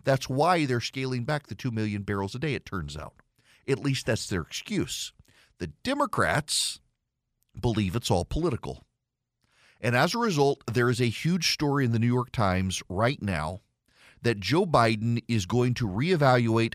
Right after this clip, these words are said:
our relationship with Saudi Arabia after oil production cuts. This is the subheading.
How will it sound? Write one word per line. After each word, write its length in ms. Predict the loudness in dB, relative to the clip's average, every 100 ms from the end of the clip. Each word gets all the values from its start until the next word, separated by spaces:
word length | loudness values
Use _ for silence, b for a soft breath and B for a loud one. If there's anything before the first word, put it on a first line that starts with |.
| 0
our 340 | 4 6 4
relationship 840 | 2 2 0 0 -2 -2 -2 -2 -2
with 100 | -2
Saudi 380 | 2 2 2
Arabia 400 | 0 0 0 -2 -4
after 220 | -4 -4 0
oil 260 | 0 0
production 560 | -2 -4 -4 -6 -8 -8 -6
cuts. 400 | -6 -6 -14 -18 B B B
This 220 | 0 0
is 140 | -2
the 100 | -2
subheading. 800 | 0 2 2 2 2 -2 -6 -14